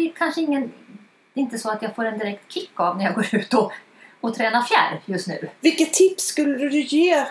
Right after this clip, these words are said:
Speaker 2: någon annan i samma situation?
Speaker 1: Ja, men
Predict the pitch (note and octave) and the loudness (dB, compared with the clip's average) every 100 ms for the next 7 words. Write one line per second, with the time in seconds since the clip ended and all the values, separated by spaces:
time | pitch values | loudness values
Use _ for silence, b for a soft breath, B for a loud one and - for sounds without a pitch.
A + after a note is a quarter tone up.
0 | - - _ b b b _ _ _ B3+ | -10 -20 _ b b b _ _ _ 2
1 | C#4+ B3+ C#4+ D#4 C#4+ F#4+ D4 - B3+ G3+ | 4 4 4 4 6 6 4 2 2 4
2 | G3+ - - F3 G#3 G#3 F3 G3 A3+ C#4+ | 2 0 -2 0 2 2 2 0 -2 2
3 | E4 F4+ G4 | 2 2 0